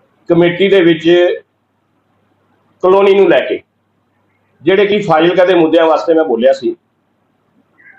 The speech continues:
ਕਿ ਫਾਜ਼ਿਲਕਾ ਦੇ ਵਿੱਚ ਇੱਕ ਪਹਿਲਾਂ ਤੀਹ ਨੌਂ ਨੂੰ ਇੱਕ ਮੀਟਿੰਗ ਹੋਈ ਸੀ, ਜਿਹਦੇ ਵਿੱਚ ਮੈਂ ਪਹਿਲਾਂ ਵੀ ਦੱਸਿਆ ਸੀ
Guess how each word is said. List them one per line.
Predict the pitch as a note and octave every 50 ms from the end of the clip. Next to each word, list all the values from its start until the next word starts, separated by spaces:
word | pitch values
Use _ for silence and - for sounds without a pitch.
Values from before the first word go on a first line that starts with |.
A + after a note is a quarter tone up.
| _ _ -
ਕਿ | G3 F#3
ਫਾਜ਼ਿਲਕਾ | - E3 D#3+ D#3+ E3 G3 G#3+ G3 G#3+ G#3+
ਦੇ | G#3 G#3 G3 F3
ਵਿੱਚ | F3+ F3+ F3+ F3+
ਇੱਕ | F#3+ G3 F#3+ F#3+ F3+ F3+ E3
ਪਹਿਲਾਂ | - F#3 F#3 F#3+ G3 F#3+ F#3 F#3+ F#3 F#3 F#3 - _ _
ਤੀਹ | G#3+ A#3 B3 B3 A3+
ਨੌਂ | G3+ F#3+ F#3+ F#3+
ਨੂੰ | F#3 F3+ F3+ F#3
ਇੱਕ | F3+ F3+ D#3+
ਮੀਟਿੰਗ | D#3+ E3 D3+ F#3 F#3
ਹੋਈ | E3 D#3 D3+ D3
ਸੀ, | C#3+ E3 E3 D#3
ਜਿਹਦੇ | D#3+ D#3+ E3 E3+
ਵਿੱਚ | E3 D#3+
ਮੈਂ | D#3+ D#3+ D#3+ D#3+
ਪਹਿਲਾਂ | - D#3 D3 F3+ F3
ਵੀ | F3 D#3+
ਦੱਸਿਆ | D3+ C3+ - - D#3+
ਸੀ | D3+ C3 D3 D#3+ F3